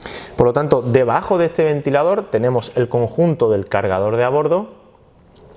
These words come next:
y solidario o, o junto al cargador a la izquierda, viendo el motor de frente, tenemos lo que sería el conjunto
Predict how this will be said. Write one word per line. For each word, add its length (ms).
y 500
solidario 720
o, 240
o 80
junto 500
al 120
cargador 640
a 80
la 80
izquierda, 540
viendo 200
el 80
motor 240
de 100
frente, 460
tenemos 280
lo 120
que 100
sería 240
el 100
conjunto 800